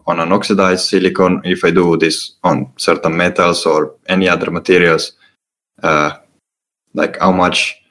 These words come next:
can the simulation tell me? Will, will it work? Will it not work? Is it, like, what's the degree of approximation, if you want to say it like that?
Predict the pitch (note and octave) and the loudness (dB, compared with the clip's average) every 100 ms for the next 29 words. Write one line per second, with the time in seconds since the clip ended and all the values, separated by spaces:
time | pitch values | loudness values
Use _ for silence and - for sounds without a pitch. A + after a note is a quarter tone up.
0 | _ _ _ F#2 D#2+ - G#2 G2 F#2 F#2+ | _ _ _ -2 -2 0 4 4 4 2
1 | F#2 F2+ F2 E2+ D#2+ - _ _ _ _ | 0 0 0 -2 -4 -8 _ _ _ _
2 | _ - E2 C#2 G2 F2 F2 G2 F#2+ F#2 | _ 0 0 2 0 0 2 2 4 0
3 | - F#2+ E2+ F2 F2 F2+ E2 E2 - - | -2 0 2 0 -2 0 2 0 -4 -14
4 | _ _ _ - A2 F2 D#2 - - - | _ _ _ -2 0 2 0 -4 -20 -20
5 | _ _ _ _ _ _ _ _ _ _ | _ _ _ _ _ _ _ _ _ _
6 | _ _ _ _ _ - E2+ F2 - - | _ _ _ _ _ -2 0 0 -2 -8
7 | - F2 G#2 F#2 G2 F#2+ E2+ D#2+ - _ | -10 -4 0 2 4 4 4 0 -6 _
8 | - - - _ _ _ _ _ - F#2 | -16 -16 -18 _ _ _ _ _ -6 -2
9 | F#2 - F2 F2 E2+ D#2+ - E2+ D#2+ - | 0 2 2 4 2 0 0 -2 -2 0
10 | - E2 D#2+ - - | 2 2 0 0 -4